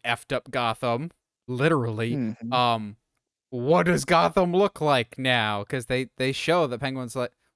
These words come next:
Speaker 1: will be very much looking forward to taking up and grabbing up as much as he can. I know some people are already going, "We're going with a no man's land situation." I mean, that's,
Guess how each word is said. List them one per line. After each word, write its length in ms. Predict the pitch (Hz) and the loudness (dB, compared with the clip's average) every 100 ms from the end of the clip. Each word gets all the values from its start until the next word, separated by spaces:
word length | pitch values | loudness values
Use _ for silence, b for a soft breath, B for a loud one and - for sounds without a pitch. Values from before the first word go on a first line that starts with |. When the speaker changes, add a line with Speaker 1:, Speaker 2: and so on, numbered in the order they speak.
| - | -6
Speaker 1:
will 180 | 120 113 | -4 -2
be 400 | 123 120 113 - _ _ _ _ _ _ _ | -2 -4 -6 -10 _ _ _ _ _ _ _
very 140 | 139 143 | -2 0
much 240 | 135 - | -2 -4
looking 200 | 147 143 | -6 -6
forward 200 | 135 135 | -8 -8
to 60 | 120 | -6
taking 300 | 143 139 135 | -8 -4 -2
up 220 | 135 _ _ | -2 _ _
and 120 | 151 123 | -12 -4
grabbing 400 | 127 127 127 123 | -2 -2 -2 -4
up 140 | 127 | -4
as 160 | 127 123 | -8 -8
much 180 | 123 127 | -8 -6
as 100 | 113 | -10
he 100 | 117 | -10
can. 560 | - 151 135 107 107 b b - | -4 -2 0 -2 -6 b b -12
I 60 | |
know 80 | 123 | -8
some 160 | 123 123 | -8 -6
people 180 | 127 120 | -6 -4
are 40 | |
already 220 | 117 113 | -6 -6
going, 220 | 117 113 - b b - | -6 -8 -10 b b -4
"We're 80 | 202 | 0
going 200 | 294 294 | 2 2
with 120 | 214 | 0
a 40 | |
no 280 | 160 220 294 | 0 2 4
man's 360 | 262 190 160 156 | 2 -2 -4 -2
land 360 | 170 151 131 | -2 -2 -4
situation." 640 | - - 143 120 - 95 - _ _ | -10 -8 -6 -6 -8 -16 -20 _ _
I 80 | 233 | -8
mean, 160 | 165 87 | -6 -4
that's, 300 | 113 - | -4 -6